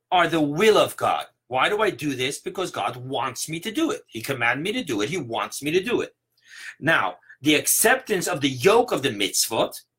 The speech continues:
"we will hear, will do mitzvot," is the humility and the self-nullification of my will for God's will. I don't want to do this. God said,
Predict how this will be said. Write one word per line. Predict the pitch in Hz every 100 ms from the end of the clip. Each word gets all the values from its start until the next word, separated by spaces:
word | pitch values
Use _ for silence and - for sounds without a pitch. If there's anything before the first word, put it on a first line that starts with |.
| _
"we | - 156 190
will | 180 175 147
hear, | - 156 135 123 156 -
will | 147 139
do | 117 208
mitzvot," | 185 110 - - 107 - - _ _ - - -
is | 180 143
the | 175
humility | 160 147 196 285 294 - 202
and | 170
the |
self-nullification | 151 - 214 220 208 165 160 - 170 170 170 165 - 208 226 220 170 151
of | 143 127
my | 123 139 175 175 156
will | 139 135 160 285 294 226 202 190 _ _
for | - - 170
God's | 165 175 160 151 - -
will. | 113 82 - _ _ _ _ _ _ _ _ _ _ _ _ _ _ _ _ _ _ -
I | 190 226 196 180 170 170 165 - _ _ -
don't | 208 214 -
want | 151 131 107
to | -
do | 110 98
this. | 85 78 - - - _ -
God | 135 165 170 170 -
said, | - 170 151 139